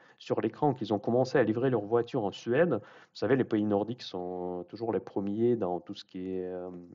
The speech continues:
décarbonisation. Et donc, Nio, il sent, et en fait, il arrive, euh, en Europe, c'est déjà un bon signe. C-, en tout cas, c'est pas un signe que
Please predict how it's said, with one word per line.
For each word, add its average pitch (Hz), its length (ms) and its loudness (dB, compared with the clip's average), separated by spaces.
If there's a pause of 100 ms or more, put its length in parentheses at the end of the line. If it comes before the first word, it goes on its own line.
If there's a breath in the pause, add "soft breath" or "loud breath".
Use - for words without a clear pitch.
(200)
décarbonisation. 98 800 0 (720)
Et - 40 0
donc, 151 220 6 (400 loud breath)
Nio, 127 360 6
il 101 100 6
sent, - 340 -2 (260)
et 98 160 -16
en 101 120 -6
fait, - 160 0
il 95 100 0
arrive, 98 400 -2
euh, 87 320 -4
en 98 60 -4
Europe, - 360 4
c'est 92 140 -10
déjà 90 220 -4
un 95 100 -2
bon 98 160 -8
signe. 190 380 0
C-, - 360 -14
en 107 120 2
tout - 80 -8
cas, 143 100 6
c'est - 160 -6
pas 151 140 4
un 156 120 8
signe 170 380 0
que 131 440 2